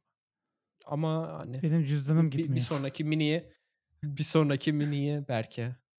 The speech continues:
Speaker 1: e, düşünürüm. Ya da ondan sonra mini çıkartırlar mı bilmiyorum ama yani işte. Ee,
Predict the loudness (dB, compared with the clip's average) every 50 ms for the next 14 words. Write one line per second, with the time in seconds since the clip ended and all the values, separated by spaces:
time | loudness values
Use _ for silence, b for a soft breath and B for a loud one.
0 | _ -10 -8 -6 -6 -6 -6 -8 -10 -12 -14 -18 _ _ _ _ _ -6 -6 -4
1 | -4 -4 -4 -2 -2 -2 -2 -4 -4 -6 -10 -6 -4 -4 -2 -2 -2 -2 -2 -2
2 | -4 -4 -4 -6 -6 -6 -4 -4 -4 -4 -4 -6 -6 -8 -8 -6 -6 -6 -6 -8
3 | -10 -10 -8 -6 -6 -4 -4 -6 -6 -6 -6 -6 -6 -4 -6 -6 -6 -6 -6 -8
4 | -8 -8 -10 -10 -12 -12 -14 -14 -16 -18 -18 -20 -20 _ _ _ _ _ _ _
5 | _ _ _ _ -16 -16